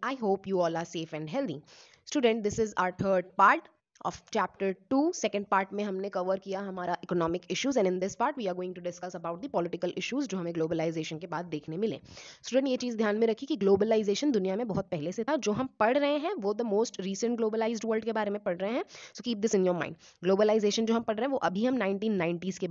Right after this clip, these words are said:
बाद वाला पढ़ रहे हैं। So इसका मतलब ये नहीं कि यही असली ग्लोबलाइजेशन है, ये मॉडर्न वर्ल्ड का ग्लोबलाइजेशन है। ठीक है, ये आप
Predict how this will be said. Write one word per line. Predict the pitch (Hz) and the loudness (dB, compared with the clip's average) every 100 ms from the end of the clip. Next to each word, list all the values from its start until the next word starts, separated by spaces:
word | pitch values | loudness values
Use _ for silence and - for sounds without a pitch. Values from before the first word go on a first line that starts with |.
| 143 | 0
बाद | 139 | -2
वाला | 131 131 | -6 -8
पढ़ | 143 | -10
रहे | 131 | -12
हैं। | 139 - - - | -16 -20 -20 -12
So | - - - | -12 -10 -14
इसका | 185 240 | -4 -2
मतलब | 233 240 202 | 0 0 0
ये | 220 | 0
नहीं | 240 | 0
कि | 269 202 | -2 -2
यही | 190 220 | 0 0
असली | 202 196 185 | 0 -2 -2
ग्लोबलाइजेशन | 175 175 175 180 180 262 | 0 0 0 -2 -2 0
है, | 330 | 2
ये | 330 208 | 4 6
मॉडर्न | 185 196 | 6 4
वर्ल्ड | 180 160 | 4 2
का | 156 | 0
ग्लोबलाइजेशन | 151 143 143 139 147 135 - | -2 -2 -2 -4 -8 -10 -12
है। | 131 - - _ _ _ - - | -14 -20 -20 _ _ _ -16 -6
ठीक | 262 | 0
है, | 392 - _ - | 0 -2 _ -8
ये | 180 208 | 0 2
आप | 233 | 2